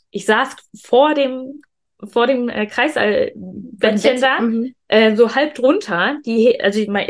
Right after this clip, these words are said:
Speaker 1: wirklich, ich war re-, vor diesem Fuß, das sind ja so riesen Füße.
Speaker 2: Ja.
Speaker 1: Ne? Die Hebammen hatten keine Chance, an mich ranzukommen. Und das war so gut.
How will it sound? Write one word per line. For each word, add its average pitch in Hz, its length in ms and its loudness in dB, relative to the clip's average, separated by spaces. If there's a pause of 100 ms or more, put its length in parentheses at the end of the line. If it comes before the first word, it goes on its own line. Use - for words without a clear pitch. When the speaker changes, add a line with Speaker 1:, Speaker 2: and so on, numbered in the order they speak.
(160)
Speaker 1:
wirklich, 175 240 -14
ich 151 120 -12
war 160 120 -8
re-, - 160 -12 (320)
vor 202 120 4
diesem 254 200 -4
Fuß, 254 260 -8
das 165 120 -6
sind 175 80 -6
ja 180 100 -4
so 180 80 -8
riesen 226 240 -2
Füße. - 420 -12
Speaker 2:
Ja. 175 140 -14
Speaker 1:
Ne? 208 420 -8 (540)
Die 220 80 2
Hebammen 269 320 2
hatten 233 120 -2
keine 262 220 -4
Chance, 277 260 -4
an 226 100 -2
mich 226 140 -8
ranzukommen. 247 420 -2
Und 220 80 0
das 202 120 -2
war 196 140 0
so 202 120 2
gut. 202 240 -4